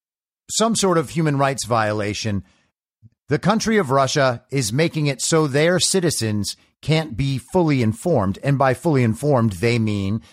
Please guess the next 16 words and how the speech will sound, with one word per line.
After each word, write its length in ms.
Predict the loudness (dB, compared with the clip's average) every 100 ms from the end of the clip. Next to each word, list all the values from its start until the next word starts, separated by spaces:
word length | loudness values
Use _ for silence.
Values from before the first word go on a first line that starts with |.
| _ -2
they 160 | -2
can't 340 | 2 0 0 0
get 220 | -2 0
the 80 | 2
Western 480 | 2 2 0 -2
propaganda 640 | 0 0 0 -2 -2 -2 -2
within 380 | -2 -2 -2 2
Russia. 400 | 2 0 -2 -14 _ _ _ _ _ -20 _
Now, 320 | 0 2 0 -6 _ _ _
that 240 | -2 2 2
is 160 | 2
exactly, 800 | 0 -2 -2 0 0 -4 -14 -16 _ _ _ _
exactly 880 | -4 -4 -4 0 2 0 -4 -12 -12 _ _ _ _ _ _ _ _
what 260 | -2 -2 0
our 320 | 2 2 2
government, 840 | 0 0 0 0 -2 -2 -6 -10